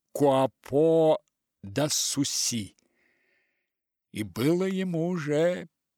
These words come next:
пятьдесят с лишним лет. Да Суси бродил по Франции с лютней в руках в сопровождении двух мальчиков,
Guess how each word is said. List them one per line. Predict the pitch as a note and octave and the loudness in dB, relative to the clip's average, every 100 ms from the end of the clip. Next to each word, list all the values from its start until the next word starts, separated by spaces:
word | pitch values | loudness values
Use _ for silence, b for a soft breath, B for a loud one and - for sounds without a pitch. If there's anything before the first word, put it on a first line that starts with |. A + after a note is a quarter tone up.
| _ | _
пятьдесят | - C#3 C3+ C3+ F3 - - D#3+ F#2+ F#3+ - | -10 -10 -10 -10 -6 -4 -4 -4 -4 -4 -4
с | - - | -6 -6
лишним | D3 D#3 - D#3+ F3+ G3 | -6 -6 -8 -10 -10 -10
лет. | F3+ B2 - - _ _ _ _ _ _ _ _ _ _ _ _ - | -10 -10 -12 -18 _ _ _ _ _ _ _ _ _ _ _ _ 0
Да | D#3 F#3 | 2 4
Суси | - - G3 F#3+ - - - D#3+ A#3 B3 A#3+ A3+ G#3+ | 2 0 0 -2 -2 -2 0 2 2 2 2 0 -4
бродил | E3+ C3 A2+ D#3+ F#3 D#3+ C#3+ G#3 F#3 | -8 -8 -2 0 0 0 0 0 0
по | F3 | -4
Франции | D#3+ E3 F3+ E3+ - D#3 | -4 -2 0 0 0 0
с | D3 - | 0 0
лютней | D#3 A#3 A3 - B2+ B2 | 2 2 0 -6 -8 -6
в | G#2+ | -6
руках | A2+ G#2 - A2+ G#2+ F#2 - - b b b b b b | -8 -10 -10 -6 -6 -6 -10 -20 b b b b b b
в | - | -4
сопровождении | A2 B2 B2 C3 B2 C#3+ C#3+ | -4 -2 0 0 2 0 0
двух | B2+ A2 D3 C3+ - | -4 -2 -2 -2 -6
мальчиков, | B2 D3+ A#2 - - F#2+ - - - D2 - - | -2 0 0 -4 -8 -8 -12 -14 -12 -14 -18 -20